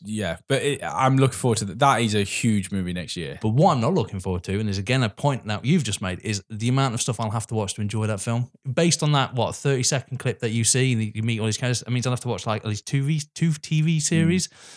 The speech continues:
Speaker 2: like, four movies. That doesn't interest me. I just wanna watch a movie. And I com-, that was my ma-, massive negative, is, like, if I had not spent, like, twenty years watching superhero films, when I've come to this one, I won't have a frigging clue what's going on.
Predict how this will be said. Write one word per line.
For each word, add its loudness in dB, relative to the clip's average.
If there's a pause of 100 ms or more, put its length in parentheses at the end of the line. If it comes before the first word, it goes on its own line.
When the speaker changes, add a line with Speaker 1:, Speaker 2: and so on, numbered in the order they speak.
(380)
Speaker 2:
like, -6
four 4
movies. 2 (180)
That -8
doesn't 0
interest 0
me. -6 (180)
I -14
just 0
wanna 2
watch 0
a 4
movie. 2
And 0 (420)
I 2
com-, 0
that 4
was 2
my 4
ma-, 0
massive -2
negative, -4
is, -2
like, -2
if -6
I 0
had -2
not -2
spent, -2
like, -4
twenty -4
years -2
watching -6
superhero 0
films, -4 (200)
when 2
I've 0
come 0
to -6
this -4
one, -4
I -2
won't -2
have -4
a -6
frigging -4
clue -6
what's -8
going -8
on. -14